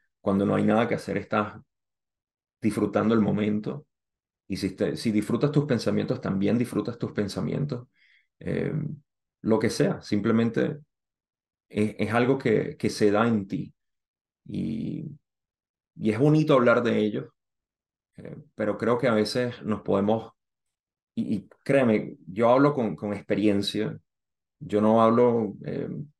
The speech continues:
mí no me gusta hacer muchas referencias, excepto RA, que obviamente todos tenemos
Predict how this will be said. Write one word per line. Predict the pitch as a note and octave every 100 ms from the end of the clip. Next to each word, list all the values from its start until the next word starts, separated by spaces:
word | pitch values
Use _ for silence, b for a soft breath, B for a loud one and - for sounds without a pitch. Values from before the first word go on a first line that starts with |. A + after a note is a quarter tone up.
| _ _ _ _ _ _ _ _ _ _ _ _ _
mí | -
no | G#2+
me | B2+
gusta | B2+ B2
hacer | B2+ A2
muchas | A#2 A#2 A2
referencias, | G#2+ G2 G#2 A#2+
excepto | G2+ - G2+
RA, | G2+ G#2
que | G2+ G#2 F#2+ -
obviamente | G2+ G2+ G#2 G#2 G2 -
todos | G#2 G2
tenemos | - F#2+ G#2 G2+